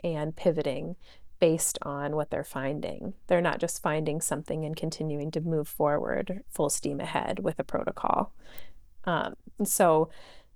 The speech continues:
it ended up that our transfer happened, um, I'm not remembering the exact day, but the day that we found out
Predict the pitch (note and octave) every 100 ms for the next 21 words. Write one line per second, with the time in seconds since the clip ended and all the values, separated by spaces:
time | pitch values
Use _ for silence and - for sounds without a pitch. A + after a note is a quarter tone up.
0 | - - - G3 F3+ F#3+ F#3+ F3+ - E3+
1 | - E3+ E3+ - E3 F3+ - - D#3+ D#3+
2 | - D#3 D3+ D3+ D3+ D#3 E3 - - -
3 | D#3+ D3 D3+ E3+ - - - - - -
4 | - - - - - - - - - -
5 | F3 E3 E3+ F3 F3+ F3 G#3 G3 F#3 F3
6 | E3+ E3+ D3+ - F3 E3 E3+ E3 - -
7 | - E3 D#3 C3 D#3 - D#3 - - -
8 | - - - F3+ E3 - F3 E3+ E3 B2+
9 | E3 - E3 E3 E3 D3+ D#3 D#3+ - -